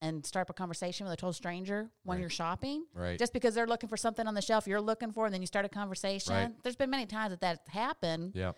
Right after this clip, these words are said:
Speaker 1: So that human, if we could just teach our younger generation about the importance of that human contact when you're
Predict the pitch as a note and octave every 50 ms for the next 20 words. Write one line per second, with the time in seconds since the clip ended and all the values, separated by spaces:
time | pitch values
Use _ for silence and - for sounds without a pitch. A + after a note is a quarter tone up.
0 | - _ _ _ - - A3+ G#3+ G#3 G3+ F#3+ G3 F#3+ - - - A#3+ C4 B3+ A#3+
1 | A#3+ A#3 G#3+ G3 - C#4+ C4 B3+ B3 A#3 - - A#3+ - A3+ G#3 G3 F#3 G3 G3+
2 | G#3 A3 G#3 G#3+ G#3+ G#3 F#3+ G3 G3+ G3 F#3 F#3+ G3+ G#3 G3 - G3+ F3+ F3+ E3+
3 | D#3+ - - _ - E3+ D#3+ D#3 - G3 F3+ D3 F3+ E3 E3+ D#3+ E3 C#3+ - C3+
4 | - G3+ G3 F#3+ F3 E3 - F#3+ F#3 F#3 E3+ F#3 E3+ - E3 E3 E3 D#3+ -